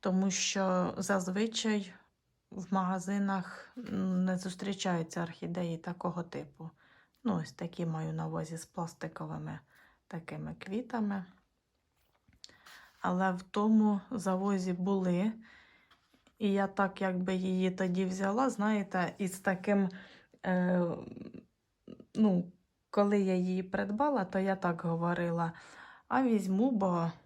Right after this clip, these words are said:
можливо, я такої більше не зустріну». І правда, за весь цей час я такої не зустрічала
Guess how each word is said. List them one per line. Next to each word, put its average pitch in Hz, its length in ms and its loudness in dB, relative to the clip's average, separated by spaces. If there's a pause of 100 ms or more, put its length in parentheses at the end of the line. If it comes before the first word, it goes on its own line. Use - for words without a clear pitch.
(180)
можливо, 185 540 0
я 170 160 2
такої 175 500 -2
більше 175 420 0
не 175 160 0
зустріну». 160 720 -8 (680)
І 247 40 -6
правда, 185 760 -4 (440)
за 190 200 -2
весь 202 300 -2
цей 190 140 -4
час 214 340 -4
я 190 80 -2
такої 196 600 -2 (120)
не 190 180 0
зустрічала 175 880 -8